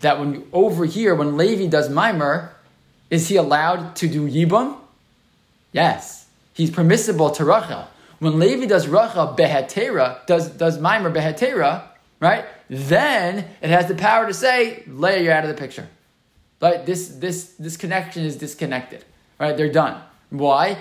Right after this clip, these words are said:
Because when Levi did Maimer, it was Behetera, it was permissible. He was allowed to even marry, to do full Yibum. He just didn't get there yet, right? So Maimer Dehetera is Doche.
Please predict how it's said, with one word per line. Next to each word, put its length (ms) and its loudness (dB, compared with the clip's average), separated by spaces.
Because 220 2
when 120 0
Levi 300 2
did 200 4
Maimer, 400 0
it 100 8
was 140 4
Behetera, 720 2
it 60 -2
was 140 -2
permissible. 720 -4
He 100 -4
was 140 0
allowed 240 4
to 60 -12
even 260 -2
marry, 260 2
to 120 -2
do 160 -6
full 240 0
Yibum. 400 -4
He 60 2
just 140 -2
didn't 200 -2
get 180 2
there 140 -8
yet, 260 -16
right? 280 0
So 200 2
Maimer 640 2
Dehetera 1120 2
is 200 4
Doche. 460 0